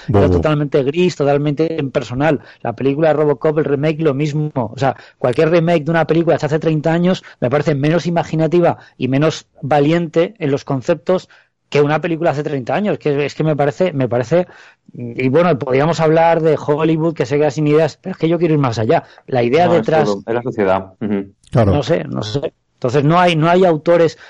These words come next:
Speaker 1: que den una idea de, de futuro más allá de lo que, del futuro que hace treinta o cuarenta años teníamos de nosotros mismos, no sé. Es una pena. Bueno.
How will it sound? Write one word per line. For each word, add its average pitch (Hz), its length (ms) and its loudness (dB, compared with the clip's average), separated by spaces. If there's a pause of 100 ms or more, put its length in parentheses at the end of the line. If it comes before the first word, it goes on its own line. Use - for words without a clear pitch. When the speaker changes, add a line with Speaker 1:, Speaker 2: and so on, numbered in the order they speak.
(120)
Speaker 1:
que 143 140 0
den 151 160 2
una 156 160 0
idea 147 240 4
de, 143 200 2
de 139 140 0
futuro 160 640 0 (300)
más 147 260 -4
allá 160 400 2
de 143 180 0
lo 127 200 -2
que, 127 380 -2 (120)
del 127 220 -2
futuro 147 460 0
que 143 340 0
hace 143 240 -2
treinta 143 280 0
o 139 60 0
cuarenta 139 300 0
años 143 380 -2 (120)
teníamos 131 460 0
de 123 60 0
nosotros 120 280 -2
mismos, 120 300 -2
no 113 100 0
sé. 110 180 -4 (220)
Es 147 140 0
una 127 120 0
pena. 101 220 -2 (460)
Bueno. 147 240 0